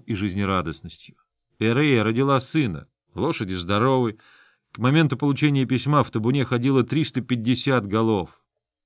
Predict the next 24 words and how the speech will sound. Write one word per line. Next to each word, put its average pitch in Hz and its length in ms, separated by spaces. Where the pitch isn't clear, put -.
Половины 113 440
присланной 120 560
суммы 131 340
хватило, 113 460
чтобы 107 280
купить 127 380
две 131 340
соседние 120 580
фермы 90 540
и 104 80
полторы 110 420
сотни 123 380
кобылиц, 123 600
но 107 220
пастбищ 117 640
хватит 123 380
и 135 60
на 139 140
тысячу, 170 460
полторы 127 600
голов. 87 520
Торговля 113 480
идёт 107 180
блестяще, 123 800